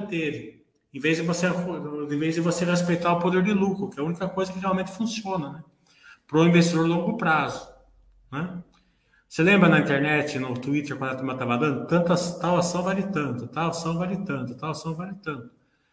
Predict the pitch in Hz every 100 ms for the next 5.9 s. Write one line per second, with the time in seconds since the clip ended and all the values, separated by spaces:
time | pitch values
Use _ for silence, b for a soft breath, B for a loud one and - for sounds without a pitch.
0 | _ _ _ - 143 135 165 170 180 180
1 | 175 - 170 170 165 151 127 120 143 143
2 | 127 160 170 175 170 170 180 175 - 202
3 | 202 170 185 175 - - 156 147 143 135
4 | 185 202 190 180 156 - - 175 180 175
5 | 196 202 202 - 165 160 - 135